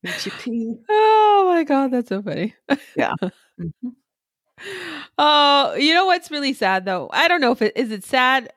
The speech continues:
Speaker 2: I don't know. It's just weird that as of, you know, the end of November, Saskatoon has no snow.
Speaker 1: We got
Speaker 2: And we're not
Speaker 1: nothing.
Speaker 2: even that <laughs> cold.
Speaker 1: We're not even that cold,
Speaker 2: So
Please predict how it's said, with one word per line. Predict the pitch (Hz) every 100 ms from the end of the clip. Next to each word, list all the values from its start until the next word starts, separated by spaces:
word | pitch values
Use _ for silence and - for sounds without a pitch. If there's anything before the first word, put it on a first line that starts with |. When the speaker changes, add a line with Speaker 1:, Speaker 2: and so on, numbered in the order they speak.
| -
Speaker 2:
I | - 226
don't | 202
know. | 175
It's | 208 -
just | 320 277
weird | 208 262 254 185 180 208 - _ - - _ _
that | 226 214 202 - -
as | 214 233 226
of, | 226 226 220 - _ -
you | 202 -
know, | 220 202
the | 220 -
end | 233
of | 240
November, | 226 214 226 226 196 175 175 226 - - _ _
Saskatoon | - 247 320 370 359 330 302 302
has | 262 226 220
no | 208 226 247
snow. | - 247 240 156 - _ _ _ _ _ _ 175
Speaker 1:
We |
got | 160 147
Speaker 2:
And | 254
we're | 302
not | 294 330
Speaker 1:
nothing. | 359
Speaker 2:
even | 339 285 202
that | 247 302
<laughs> |
cold. | - 165 _ 262 - 659 294 _ - - -
Speaker 1:
We're | 170
not | 175 170
even | 160 156
that | 151 151
cold, | - 151 151
Speaker 2:
So | -